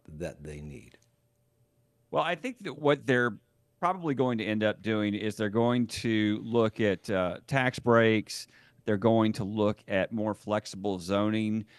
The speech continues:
Speaker 2: so that you can use these office buildings for other things when that is feasible. I think those will probably be the first two areas that they look at. And the other thing, Mike, is that whether you're talking to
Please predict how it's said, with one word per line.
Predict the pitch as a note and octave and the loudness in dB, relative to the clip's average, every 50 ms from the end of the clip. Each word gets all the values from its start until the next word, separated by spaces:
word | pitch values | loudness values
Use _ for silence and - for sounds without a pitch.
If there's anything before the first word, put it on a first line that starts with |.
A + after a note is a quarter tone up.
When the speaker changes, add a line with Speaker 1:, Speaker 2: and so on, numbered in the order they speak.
| _ _ | _ _
Speaker 2:
so | - - - - G#2+ G#2 G#2 | -16 -10 -4 0 2 2 2
that | G2+ G#2 G#2 G2 G2+ | 2 0 0 0 -2
you | G2+ G2+ G2+ | -6 -6 -6
can | - - G#2+ G2+ G2+ | -4 -4 -4 -2 -2
use | G2 G2 G#2+ G#2 G#2 G#2 G2+ G2 - | -4 -4 -2 -2 -2 -2 -4 -6 -6
these | - G2+ G2 G2 G2 G#2 - | -4 -2 -2 -2 -2 -6 -4
office | - F#2 F#2 F#2+ - G2 | -2 -2 -2 -2 -4 -8
buildings | - - G2+ G2 F#2 F#2 F#2 F#2+ F#2 - | -6 -4 -2 -2 -2 -2 -4 -4 -6 -8
for | - - F#2 F2+ F2+ F2+ E2+ D#2+ - | -8 -6 -4 -4 -2 -4 -4 -6 -6
other | E2+ F#2 E2 E2 E2 | -8 -8 -8 -8 -8
things | - G#2 G2+ G#2+ G#2+ A2 G#2+ G2+ G2 G2+ - _ - | -6 -4 -2 -2 -2 -2 -2 -4 -6 -12 -14 _ -12
when | F2+ F#2 F#2 F#2 F#2+ | -6 -6 -4 -4 -2
that | F#2 F#2 F2+ F2+ | -4 -4 -4 -4
is | E2 E2 - | -6 -8 -8
feasible. | - - F#2+ G2 G2+ A2 G2+ A2 A2+ A#2 A2 - - - - - - _ _ _ _ _ - | -6 -4 -4 -4 -2 -2 0 0 0 0 0 -4 -12 -20 -20 -20 -20 _ _ _ _ _ -6
I | - A2+ | -4 -4
think | A#2 - D#3+ C#3+ | 0 0 0 2
those | D#3 D3 C3+ | 4 2 2
will | C3 G#2+ | 2 2
probably | C#3 C3 B2+ A#2+ A#2 | 2 2 2 2 -2
be | |
the | G#2+ G2+ | -4 -4
first | - - A2+ A#2 A2+ - | -2 -2 -2 -2 -2 -4
two | - C3 A#2 | -6 -6 -4
areas | - G#2 G#2 G#2+ G#2 G#2 G2+ G2 G#2 - - | -2 -2 -2 0 0 0 0 0 -2 -4 -4
that | - F#2+ F2+ - | -4 -4 -2 0
they | G2+ F#2+ F2+ | -2 -2 0
look | F#2+ A#2+ D#3 D#3+ D#3 - | 2 2 2 2 4 4
at. | C#3+ C3+ C3 B2+ B2+ | 4 4 4 2 0
And | - C3 B2+ B2 B2 - - C3+ | -2 -2 -2 -2 -2 -4 -8 -6
the | C3 C3 | -2 -2
other | D#3+ G3 | 0 -2
thing, | F3 C#3 D#3+ C#3 C3 | -2 -2 -2 0 0
Mike, | B2 A#2 A2+ A2+ A2 - B2 | 2 0 0 0 -2 -2 -2
is | A2 G#2+ F#2+ G2 | -4 -4 -4 -2
that | G#2+ G#2 G2+ G2+ G2 - - | -2 0 0 0 -2 -4 -6
whether | A#2+ A#2+ A2+ A2+ | -4 -4 -4 -2
you're | A2+ G#2+ A2 | -4 -6 -4
talking | G#2 A#2 A2 A2 G#2 A2 G#2+ | 0 0 0 0 0 -4 -6
to | F#2+ - - G#2 G2 G2 F#2+ F#2+ | -6 -4 -2 0 0 2 0 0